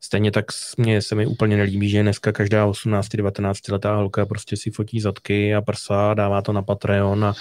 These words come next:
a myslí si, jaký je to skvělý, má z toho peníze. Samozřejmě v tomhle věku, kdo by nechtěl peníze, viď? Jako, takhle je relativně jednoduchý. Ale, mm, takže tyhle ty dva důvody byly ty, proč já jsem vlastně přemýšlel o tom, že ten Patreon skončím,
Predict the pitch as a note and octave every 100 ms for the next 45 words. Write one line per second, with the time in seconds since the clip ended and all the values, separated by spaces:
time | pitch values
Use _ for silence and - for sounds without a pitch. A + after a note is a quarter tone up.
0 | - - - G#2 G2+ G#2 - G2+ G2 G2+
1 | G#2 - - G#2 G2+ G2+ G2 - G#2 G2+
2 | G2+ G2+ G#2 G#2 G2 G2+ G2+ - _ _
3 | _ G2 G#2 G2+ F#2+ G#2 G2 G2 G#2+ F#2+
4 | - G2+ G2 F#2 G2 A2 G#2+ F#2+ - G#2
5 | G#2 A2 B2 _ _ - G2+ G2+ G2 G2
6 | F#2 G2 F#2+ F#2+ F#2+ F#2+ G2 - G#2 -
7 | _ _ - - - - - - - _
8 | - G#2 G2 G2+ G2+ G2+ G#2 G#2 G#2 G2+
9 | G2 G2+ - - - - _ - G#2 A#2
10 | G3 B2+ A2 G#2 G#2 A2 A2+ A2 A2 G#2
11 | G#2+ A2 G#2+ G#2+ A2 A2 G#2+ A2 - -
12 | G#2 G#2+ G#2 G#2 G#2 G2+ A2+ G#2 G2 A2
13 | G#2 A2 G#2 - A2+ G2+ - G#2+ G#2 A2
14 | G#2 G#2+ A2+ A2 - G2+ - G2+